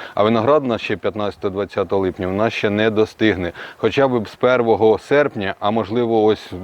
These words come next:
знову ці холода, бачу, що затримка в цьому році буде по достиганню неділю або десять днів, це в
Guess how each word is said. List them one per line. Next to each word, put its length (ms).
знову 360
ці 160
холода, 720
бачу, 380
що 360
затримка 520
в 60
цьому 240
році 280
буде 300
по 140
достиганню 640
неділю 440
або 280
десять 340
днів, 240
це 200
в 100